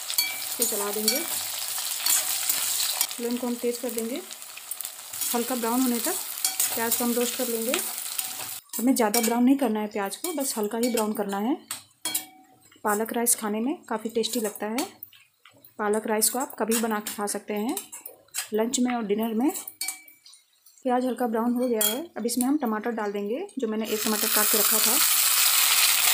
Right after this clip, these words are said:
टमाटर हम अच्छे से भून लेंगे। ये देखिए टमाटर अच्छे से हो गया है, अब इसमें हम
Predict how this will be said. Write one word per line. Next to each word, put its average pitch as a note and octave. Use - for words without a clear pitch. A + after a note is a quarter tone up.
टमाटर A#3+
हम C4
अच्छे A#3+
से C4+
भून A3+
लेंगे। B3
ये A#3
देखिए A#3+
टमाटर A#3
अच्छे A#3+
से B3+
हो C#4+
गया A#3
है, B3+
अब A3
इसमें B3+
हम C#4+